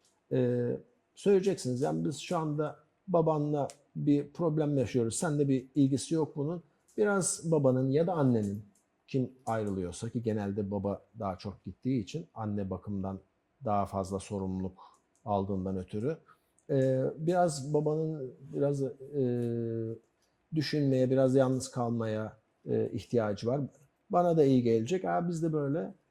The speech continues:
evde biraz baş başa şey yapacağız." İşte çocuk illaki bir sürü sorularla gelecektir size.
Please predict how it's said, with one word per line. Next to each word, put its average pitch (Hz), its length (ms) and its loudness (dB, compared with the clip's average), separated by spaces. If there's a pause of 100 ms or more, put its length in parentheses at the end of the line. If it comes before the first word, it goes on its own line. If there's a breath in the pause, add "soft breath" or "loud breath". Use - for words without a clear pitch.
(120)
evde 147 320 2
biraz 147 240 0
baş 135 220 -2
başa 143 340 -2
şey - 180 -2
yapacağız." 156 400 -2
İşte 151 320 -6 (320)
çocuk 156 300 -4
illaki 156 400 0
bir 151 60 -2
sürü 147 220 -4
sorularla 143 720 -2 (480)
gelecektir 127 580 6
size. 131 360 -4